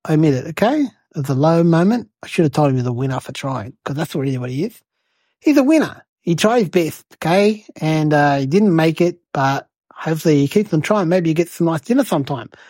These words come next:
Mum, I don't know. She's still a winner, of course, 'cause everyone's a winner. But <laughs> I don't see her coming home with any fried chicken or, you know, sausage rolls or something like that. It's like, no way. It's, it's like,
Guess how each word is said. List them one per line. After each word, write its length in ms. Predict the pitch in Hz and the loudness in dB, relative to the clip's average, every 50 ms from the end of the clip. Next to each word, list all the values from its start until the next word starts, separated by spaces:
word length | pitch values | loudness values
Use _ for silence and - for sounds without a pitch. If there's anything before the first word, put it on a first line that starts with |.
| - _ _ _ _ | -20 _ _ _ _
Mum, 380 | - 165 208 262 294 277 262 269 - | -2 0 2 2 2 2 0 -2 -2
I 140 | - 160 180 | 0 0 0
don't 120 | 175 156 | 0 -2
know. 200 | 139 143 175 202 | -2 0 0 0
She's 320 | 202 - - - 254 220 - | 0 -2 -2 -2 -2 -2 -2
still 260 | - _ - 269 202 | -2 _ 2 2 4
a 20 | |
winner, 400 | 156 156 208 277 269 254 277 294 | 4 4 4 4 4 2 2 0
of 140 | 277 - - | -2 -4 -2
course, 260 | - 277 311 320 - | 0 0 2 2 0
'cause 180 | - - 269 - | -2 -6 -2 0
everyone's 280 | 349 330 320 214 147 139 | 0 0 2 2 2 2
a 40 | |
winner. 260 | 117 123 117 120 131 - _ | 0 -2 -4 -8 -12 -8 _
But 280 | - 208 240 240 - _ _ - - - - - _ _ - | -2 -2 -2 -2 -6 _ _ -18 -18 -18 -18 -20 _ _ -12
<laughs> 140 | - - | -4 -4
I 140 | 294 320 320 | -2 -2 0
don't 240 | - 294 302 277 202 | 0 0 0 0 0
see 180 | - 254 214 196 | 0 0 0 2
her 120 | 220 262 | 0 0
coming 240 | 254 - 226 196 180 | -2 -2 0 2 2
home 160 | 175 175 165 | 2 2 2
with 120 | 151 151 147 | 0 0 0
any 160 | 151 147 147 | 0 0 -2
fried 360 | - - 165 156 151 147 139 - - - - - | -2 -2 -2 0 0 -2 -2 -8 -16 -20 -20 -14
chicken 360 | - - 262 202 185 165 156 151 | -2 -2 0 2 2 2 2 2
or, 360 | 156 156 151 143 139 135 - - - - _ _ - - - - 165 - - - | 2 2 2 0 0 -2 -6 -10 -18 -20 _ _ -20 -20 -14 -14 -14 -14 -10 -2
you 140 | 247 190 - | 2 2 2
know, 280 | 143 127 135 156 180 170 - _ _ _ _ | 2 0 -2 -4 -4 -4 -6 _ _ _ _
sausage 340 | _ - - 175 160 170 151 | _ -8 -6 -2 0 2 2
rolls 260 | 147 151 180 226 226 | 2 2 2 2 2
or 80 | 185 151 | 0 0
something 220 | - 190 175 160 | -2 -2 -2 0
like 140 | 151 147 156 | 0 2 2
that. 180 | 180 226 226 208 | 4 2 2 0
It's 160 | 185 185 196 | -2 -4 -4
like, 240 | 185 175 160 160 _ | -4 -4 -4 -4 _
no 160 | 202 220 214 | 0 2 2
way. 240 | 185 233 262 202 - | 4 2 0 -2 -4
It's, 160 | - - - | -10 -10 -6
it's 140 | 165 151 151 | -6 -4 -2
like, 220 | 160 160 160 151 | -2 -2 -4 -6